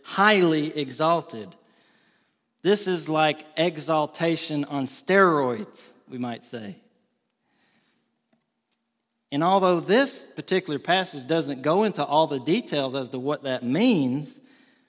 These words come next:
what ought to be obvious to any thinking reader is this. Jesus is not dead anymore,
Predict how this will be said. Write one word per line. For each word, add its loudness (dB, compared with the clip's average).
what -2
ought 0
to -6
be 0
obvious 2
to -8
any -2
thinking -4
reader -4
is -8
this. -6
Jesus -6
is -10
not -8
dead -6
anymore, -6